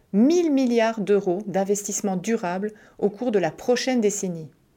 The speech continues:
Il permettra la mise en place d'un cadre facilitant les investissements publics et privés nécessaires à la transition vers une économie climatiquement neutre, verte,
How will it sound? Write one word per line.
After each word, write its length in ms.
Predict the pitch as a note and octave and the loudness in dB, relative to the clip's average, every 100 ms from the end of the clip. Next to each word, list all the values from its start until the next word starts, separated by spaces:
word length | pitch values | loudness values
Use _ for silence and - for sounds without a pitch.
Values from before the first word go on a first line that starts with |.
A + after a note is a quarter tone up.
| _ _ _ _ _ _ - | _ _ _ _ _ _ -6
Il 160 | G3 G3 | -2 0
permettra 480 | B3+ C4 C4 - G#3 | 2 2 0 0 0
la 100 | D#3 | 0
mise 260 | F#3 C#4 | 0 2
en 120 | C4+ B3+ | 2 2
place 260 | G#3 G3 | 2 0
d'un 160 | D#3+ D3+ | -2 -6
cadre 460 | - A#3+ C#4 C4 F3 | -2 0 0 -4 -6
facilitant 640 | - C4 C4+ B3 B3 B3+ | -4 -2 -2 -4 -2 0
les 240 | G#3+ D#3+ | 0 0
investissements 580 | G#3 B3 C4+ B3+ - A3+ | 0 0 -2 -4 -2 -2
publics 380 | G#3+ F3+ G#3 G#3+ | -2 -4 -4 -4
et 60 | D#3 | -6
privés 420 | - E3+ E3 A3+ | -6 -6 -2 0
nécessaires 580 | B3+ C4+ A#3 - G#3+ - | 0 0 -2 0 -2 -2
à 80 | D3 | -8
la 100 | D#2 | -8
transition 640 | - B3 A#3 - A#3 C4 - - - - | -4 -2 -2 -4 -4 -6 -10 -20 -18 -2
vers 160 | C4+ | 0
une 140 | D4 B3 | 4 4
économie 480 | A3 A3 G3 G3+ | 4 2 2 0
climatiquement 640 | G#3+ D4 A#3+ G3+ G3+ G3 F3+ | -2 0 0 0 -2 -2 -2
neutre, 320 | F3 C#3 - _ _ _ - | -2 -6 -12 _ _ _ -10
verte, 540 | D3 F3 C4 - - | -2 0 0 -8 -16